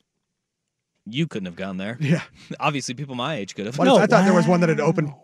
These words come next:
Speaker 2: fairly recently in the last couple of years,
Speaker 1: Uh,
Speaker 2: but
Speaker 1: that'd be Columbia.
Speaker 2: Okay.
Speaker 1: I think Columbia High School there.
Speaker 3: Deep in the Idaho high school structure weeds here.
Speaker 2: Yeah.
Speaker 1: Yeah,
Speaker 2: Well, my
Speaker 1: yeah.
Speaker 2: wife was born in Nampa.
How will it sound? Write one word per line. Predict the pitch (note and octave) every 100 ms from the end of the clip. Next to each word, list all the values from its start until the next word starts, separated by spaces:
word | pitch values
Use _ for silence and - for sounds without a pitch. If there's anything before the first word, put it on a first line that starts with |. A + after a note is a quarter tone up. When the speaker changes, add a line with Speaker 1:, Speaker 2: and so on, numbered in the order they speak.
| _ -
Speaker 2:
fairly | E3 D3+
recently | D3 C3+ C3
in | B2+
the |
last | B2 A#2
couple | C3+ B2
of | A2
years, | G#2+ G#2
Speaker 1:
Uh, |
Speaker 2:
but | D3
Speaker 1:
that'd | D#3 D#3
be | C#3+ A#2+
Columbia. | - B2 A#2 A2+ G2+ F2+ G2+
Speaker 2:
Okay. | C#3+ C3 G#2
Speaker 1:
I | F2
think | D3 G#2+
Columbia | - A2 G#2+ G#2 F#2+
High | F#2+
School | F2+ - F2
there. | D#2
Speaker 3:
Deep | G#3 G3+
in | F3+
the | D#3+ D#3 C#3+ F3+
Idaho | E3+ D#3 D#3 D3
high | D#3 D#3
school | - C#3
structure | - D3+ - C#3
weeds | C3+ C3+ D3+
here. | E3+ - _ -
Speaker 2:
Yeah. | F3+
Speaker 1:
Yeah, | G3 C#3 -
Speaker 2:
Well, | G3+ G#3
my | -
Speaker 1:
yeah. |
Speaker 2:
wife | F3+ E3+
was | C#3
born | B2+ C3
in | A#2
Nampa. | A2 G#2 G#2+ G#2+